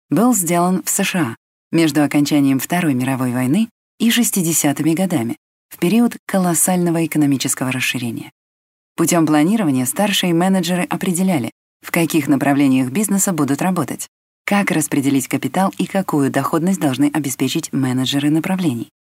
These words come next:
Эта организационная модель быстро распространилась на Европу,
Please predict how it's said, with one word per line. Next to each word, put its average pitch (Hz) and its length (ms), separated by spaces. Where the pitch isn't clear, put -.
Эта 147 240
организационная 139 680
модель 165 440
быстро 196 540
распространилась 143 920
на 156 60
Европу, 175 520